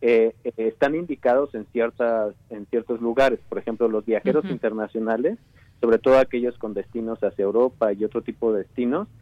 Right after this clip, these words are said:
Speaker 1: es obligatorio que usen, que porten un cubreboca de grado médico y que los estén recambiando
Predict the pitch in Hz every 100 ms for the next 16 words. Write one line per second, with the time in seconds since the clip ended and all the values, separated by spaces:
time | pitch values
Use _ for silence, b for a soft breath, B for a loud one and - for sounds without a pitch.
0 | b b b b 120 120 143 135 117 104
1 | - 131 143 123 117 - 101 107 113 117
2 | 110 - - 120 - 117 110 - 117 104
3 | 101 117 113 98 101 107 117 117 110 113
4 | - 175 - b b _ - 113 117 110
5 | 107 110 - 120 131 123 113 110 113 113
6 | 123